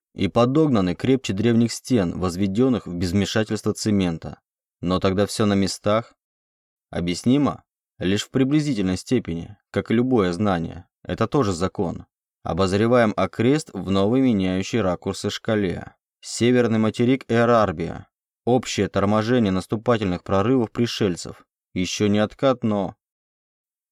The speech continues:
По шкале вниз. Ядерные хлопки на севере. Фокус. Нащупывается связь с забравшейся в горные выси покалеченной гигамашиной. Еще глубже. Знакомая,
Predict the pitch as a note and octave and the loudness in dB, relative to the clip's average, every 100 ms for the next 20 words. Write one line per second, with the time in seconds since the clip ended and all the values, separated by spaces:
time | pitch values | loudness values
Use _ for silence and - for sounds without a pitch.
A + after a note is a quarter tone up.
0 | - F2+ - F#2+ A2+ A#2 F#2+ E2 - _ | -8 -6 -2 0 2 2 0 -2 -10 _
1 | _ _ F2+ G2 A2+ G#2+ G2+ G2 F#2 G2+ | _ _ -2 2 2 2 2 0 -2 -2
2 | G2 - C3+ C#3 - B2 G2 F2 - - | -2 -2 0 0 -2 0 0 0 -4 -10
3 | _ _ - C3+ - D#2+ - _ _ _ | _ _ 0 0 0 -6 -12 _ _ _
4 | F2 F#2+ F#2 - E3+ D#3 A#2 G2 F2 F#2 | -4 -2 -2 0 -2 0 2 2 0 -4
5 | - G#2 A2 C3 - F#2+ E2+ G2 G2 A2+ | -4 -2 0 0 -2 -8 -2 -2 2 2
6 | C#3 - F#2+ F#2+ F2 A2+ B2 G#2 F#2 F2+ | 0 -2 -4 -4 -2 0 2 2 0 0
7 | A#2+ C#3 - - - G2+ A2+ - A2+ G2 | -2 0 -4 -6 -2 0 0 -2 -2 0
8 | G#2 A2 A#2 - F#2+ E2+ - _ _ _ | 0 0 -2 -2 -4 -4 -10 _ _ _
9 | _ E2+ G2 - D#3 D3 A2+ G#2 E2 E2 | _ -2 -2 0 2 4 4 0 -2 -12
10 | - _ _ _ - F2+ G2 G2+ - C#3+ | -14 _ _ _ -8 -2 0 0 2 2
11 | C3 F2 D#2+ | 4 0 -4